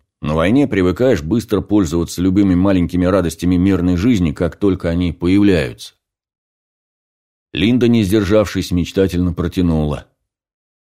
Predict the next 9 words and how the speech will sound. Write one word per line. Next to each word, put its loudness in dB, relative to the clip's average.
«Боже -2
мой, 0
горячая 0
ванна!» -2
«Хорошее 0
дело», 2
кивнул -4
я. -12
«Ладно, 0